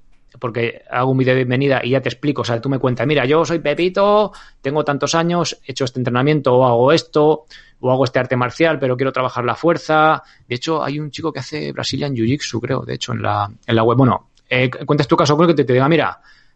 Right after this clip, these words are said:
pues mira, haz esto, esto, esto", ¿no? Si no, ya os digo que en el vídeo de, de entrada de bienvenida, eh, que explica todo el contenido de la web, pues vais a poder, eh, ver. Es que hay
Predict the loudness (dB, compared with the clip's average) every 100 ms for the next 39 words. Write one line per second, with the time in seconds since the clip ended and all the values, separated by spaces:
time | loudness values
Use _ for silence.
0 | _ _ -4 0 0 0 0 -2 0 0
1 | 0 -2 0 -4 -4 -8 -8 -8 -10 _
2 | -10 -2 2 4 4 4 2 2 2 2
3 | 0 0 0 0 -4 -4 -4 0 0 2
4 | 0 0 -4 -8 -4 -2 0 0 2 0
5 | 0 0 0 -2 -6 _ -20 _ _ _
6 | _ _ _ -4 -2 -2 -4 -4 -2 0
7 | 0 0 -2 -4 -4 -2 -2 -2 -2 -2
8 | -2 -4 -6 -4 -4 -4 -6 -10 -6 -2
9 | -2 -2 -8 0 2